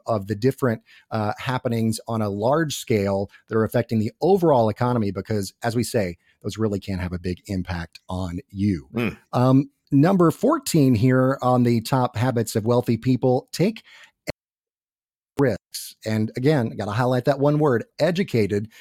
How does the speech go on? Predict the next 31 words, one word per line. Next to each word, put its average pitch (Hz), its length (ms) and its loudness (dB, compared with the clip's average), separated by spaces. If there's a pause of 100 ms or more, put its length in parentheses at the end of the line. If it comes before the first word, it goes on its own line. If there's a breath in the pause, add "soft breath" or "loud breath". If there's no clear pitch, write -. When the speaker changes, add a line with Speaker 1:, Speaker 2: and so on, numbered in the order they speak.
(120)
Speaker 1:
'cause 113 100 0
you 104 60 -2
don't 147 180 0
just 151 120 -2
wanna 160 140 2
take 160 220 0
a 135 80 2
risk 147 280 2 (160)
just - 220 -4
for 120 80 -2
the 107 80 -2
sake 110 220 0
of 98 80 -6
taking 98 240 -4
a 85 60 -8
risk. 92 320 -6
Speaker 2:
This 196 260 2
is 220 200 -4
true, 285 360 -2
Matt. 156 260 2
But 180 100 0
I 180 60 2
mean, 185 140 -2
if 180 120 -2
you 208 100 -4
think 277 280 -4
about 151 320 2
it, 135 100 -4
we 214 140 -2
take 233 300 0
risks 139 540 -2